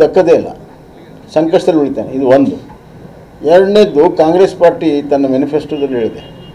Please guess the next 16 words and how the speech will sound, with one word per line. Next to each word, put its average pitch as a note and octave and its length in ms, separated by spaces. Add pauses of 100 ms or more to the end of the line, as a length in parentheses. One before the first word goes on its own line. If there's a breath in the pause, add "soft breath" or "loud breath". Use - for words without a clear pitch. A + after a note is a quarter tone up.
(400)
"ನಾವು E3+ 240
ಬಂದರೆ C#3 380
ಎಲ್ಲ D#3 260
ರೈತರ D3 300
ಸಾಲ C#3 260
ಮನ್ನಾ" D3 340
ಅಂತ B2 320
ಹೇಳಿದ್ದಾರೆ, G#2 320 (580)
ಹೇಳಿದ್ರಲ್ಲ. A3 340 (1500)
So F#3+ 120
ಇಲ್ಲಿಂದಲೇ A3+ 320
ಚಾಲು D#3 200
ಆಗಲಿ. C3 220
ಕರ್ನಾಟಕದಿಂದ C#3+ 640
ಸರ್ಕಾರ C#3 400
ಇದೆ A2 400